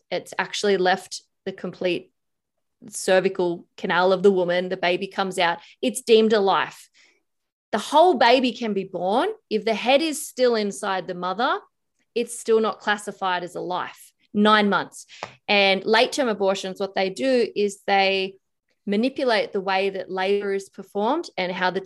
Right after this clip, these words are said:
child is birthed. And, like, you're a dad, the baby comes out head first. That's the natural way for pregnancy and for labor and birth. What they do is they let the feet come out first and they leave the head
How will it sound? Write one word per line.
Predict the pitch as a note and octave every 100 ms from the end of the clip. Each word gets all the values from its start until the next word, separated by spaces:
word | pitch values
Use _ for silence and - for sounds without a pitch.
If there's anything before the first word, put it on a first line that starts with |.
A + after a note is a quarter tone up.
| -
child | F3+ F3+
is | F3 -
birthed. | F#3+ G#3 D#4+ - -
And, | G3 G3 G3 - _ -
like, | A3+ A#3
you're | G#3+ A#3 C4+
a |
dad, | A#3 G3 F3+ C4 - _ _ _ _ _ _
the | G#3+
baby | A#3+ C4+ C#4+
comes | B3+ A#3+ G#3+
out | G#3 -
head | A#3 A3+
first. | - G3+ - - - - _
That's | G#3 G#3 -
the | G#3
natural | G#3 - - G3
way | F3+ F3 F3+ G3 - _ _
for | F#3
pregnancy | F3+ F3 F3+ F3+ - F3+ -
and | F#3 F3+
for | F3+
labor | E3+ E3+ E3+
and | F3
birth. | E3+ D#3 F3+ - - - _ -
What | G#3
they | A3 A3+
do | A3+ D#4+
is | D#4 C#4+ A#3+ B3+
they | A3+ A3
let | A#3 -
the | A3+
feet | - A#3 -
come | A3+ G#3+
out | G3+ F3 -
first | F#3+ G3 G3+
and | G3
they | G3
leave | G3+ G#3 G3+
the | G3
head | F#3 F3+ E3